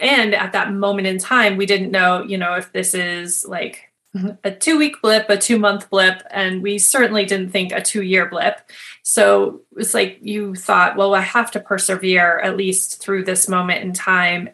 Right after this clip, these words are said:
And then I think what we started seeing was this, like,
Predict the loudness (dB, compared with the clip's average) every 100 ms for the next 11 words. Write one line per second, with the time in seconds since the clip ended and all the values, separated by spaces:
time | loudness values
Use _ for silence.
0 | -8 -4 0 2 2 0 -4 -6 -2 0
1 | 0 0 0 0 2 2 0 -2 2 2
2 | 0 -2 -4 -4 -4 -2 0 0 0 -2
3 | -4 -8